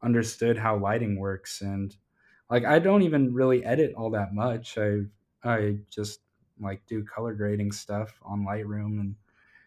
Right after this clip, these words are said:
and that's pretty much it. So it's all about just kinda, you know, capturing whatever that image is in your head and not being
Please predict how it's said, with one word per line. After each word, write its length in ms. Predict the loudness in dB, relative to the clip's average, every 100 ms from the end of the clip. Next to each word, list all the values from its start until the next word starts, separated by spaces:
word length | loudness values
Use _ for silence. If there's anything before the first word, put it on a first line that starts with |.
| _ -4
and 100 | -2
that's 140 | -2
pretty 220 | 0 2 4
much 260 | 2 0
it. 340 | 0 0 -2 _ _ _ -10
So 260 | 2 4
it's 120 | 4 4
all 180 | 4
about 380 | 4 4 4 2
just 320 | -2 -2 -2 2
kinda, 560 | 4 4 4 2 -2 _ _ _ _ _ _ _ _ _ _ _ _ _ _ _
you 100 | 0
know, 140 | 2 2
capturing 640 | 2 2 2 0 0 2
whatever 540 | 4 4 4 0 -2 -2
that 260 | 0 0 2
image 300 | 2 2 6
is 180 | 4 6
in 60 | 2
your 120 | 2
head 280 | 2 2 2
and 140 | 2
not 260 | 2 0 -2
being 500 | -2 0 2 0